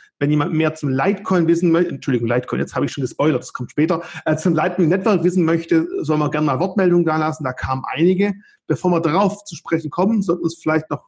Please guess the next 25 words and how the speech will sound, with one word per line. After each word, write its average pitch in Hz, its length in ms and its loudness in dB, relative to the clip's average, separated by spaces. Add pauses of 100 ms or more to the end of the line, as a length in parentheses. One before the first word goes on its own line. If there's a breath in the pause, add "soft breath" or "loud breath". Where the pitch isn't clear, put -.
(140)
vorher 160 180 2
Segwit 175 440 0
anschauen, 143 580 0 (440 loud breath)
denn 147 100 2
es 147 60 0
ist 160 60 -4
einfach 170 260 0
so, 170 200 4
dass, 147 300 -2
äh, - 100 -8 (240)
früher 226 360 0
es 180 120 0
immer 170 240 2
häufig 160 280 -2
so 143 160 -2
war, 165 280 0
wenn 143 180 -6
die 131 200 -10
ein 147 160 0
Megabyte 175 540 2
Blöcke 180 340 2
im 139 200 -4
Bitcoin-Bereich 160 640 -2
geschrieben 254 420 -2
wurden, 202 380 0